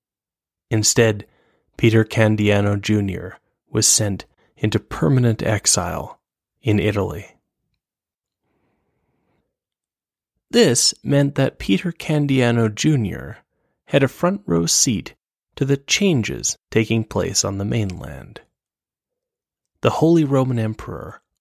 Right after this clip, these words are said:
Otto the First, the Great, was consolidating power in Italy, wielding the spear of his patron,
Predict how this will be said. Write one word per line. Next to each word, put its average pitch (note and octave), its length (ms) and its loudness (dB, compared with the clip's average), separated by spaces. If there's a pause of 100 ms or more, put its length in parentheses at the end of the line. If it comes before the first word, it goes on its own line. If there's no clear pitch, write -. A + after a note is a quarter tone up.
Otto A#2+ 320 4
the F#2+ 120 -6
First, - 640 -4 (500)
the G2+ 100 -12
Great, G2+ 520 -8 (500)
was A#2 180 0
consolidating A#2 880 -2
power F#2+ 420 -8
in G#2+ 140 -6
Italy, A2 560 -8 (640)
wielding A#2+ 500 4
the A2+ 100 -4
spear A2+ 480 -2
of G#2 100 -6
his - 240 -4
patron, - 520 -8